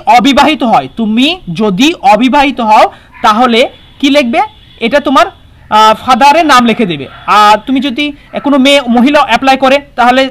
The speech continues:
তার বিবাহ হয়ে গিয়েছে, তাহলে তার হাজব্যান্ডের নাম এখানে entry করে দেবে। আবার repeat করছি, তুমি যদি কি করো, ছেলে হও এবং, আহ, বা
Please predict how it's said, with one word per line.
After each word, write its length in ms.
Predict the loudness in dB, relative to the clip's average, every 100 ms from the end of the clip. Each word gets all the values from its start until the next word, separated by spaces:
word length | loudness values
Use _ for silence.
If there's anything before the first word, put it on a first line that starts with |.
| -2
তার 100 | -2
বিবাহ 260 | 0 2 2
হয়ে 120 | 2 0
গিয়েছে, 340 | -2 -2 -4 -8 -12 _ _
তাহলে 260 | 0 0 0 -2
তার 120 | -2 0
হাজব্যান্ডের 500 | 0 0 0 0 0
নাম 160 | 0 -2
এখানে 280 | -4 -2 -2 0
entry 180 | 0 -2
করে 160 | -4
দেবে। 120 | -4 -2
আবার 180 | -2
repeat 200 | 0 -2
করছি, 420 | -6 -6 -4 -4 -4 -12 -20 _ _ -10
তুমি 220 | -6 -4
যদি 380 | -2 -4 -2 -2 -4 -8 _ _
কি 100 | -6 -2
করো, 180 | 0 0 -2 -10
ছেলে 300 | -4 0 0
হও 240 | 0 -2 -4 _ -6
এবং, 180 | -2 -2
আহ, 680 | -4 -18 -16 -2 0 2 2
বা 100 | 2